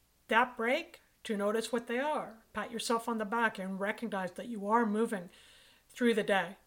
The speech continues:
and making good progress on your list. And then get back to work. This simple app, this chime that goes off,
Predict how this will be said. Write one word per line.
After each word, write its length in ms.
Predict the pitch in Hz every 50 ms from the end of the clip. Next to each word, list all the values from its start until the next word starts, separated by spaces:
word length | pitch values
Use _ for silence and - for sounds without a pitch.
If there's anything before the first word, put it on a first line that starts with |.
| _
and 160 | - 220 202 196
making 280 | 190 185 185 202 190
good 200 | 180 202 185 180
progress 460 | - 202 190 185 185 196 185 185 -
on 100 | 196 185 185
your 100 | 180 175
list. 440 | 175 175 175 175 - - - - - _ _ _ _ _ _ -
And 160 | 202 190 190
then 320 | 196 196 208 240 247 254 - _ _ _ _ _ _ _
get 200 | - 214 196 -
back 300 | - 202 196 202 202 -
to 100 | - 214
work. 440 | 208 220 233 269 269 247 - - - _ - - - - - - - - _ -
This 360 | 185 233 247 294 285 285 - - - - - -
simple 580 | - - - 277 262 254 254 269 254 247 247 -
app, 380 | 214 208 220 - 262 - - 240 - -
this 340 | 226 202 185 - - - - _ _ _ - - _
chime 580 | - - - - - 196 208 220 233 247 262 247
that 160 | 247 247 247
goes 300 | - 262 262 254 247 254
off, 300 | 254 254 254 262 269 262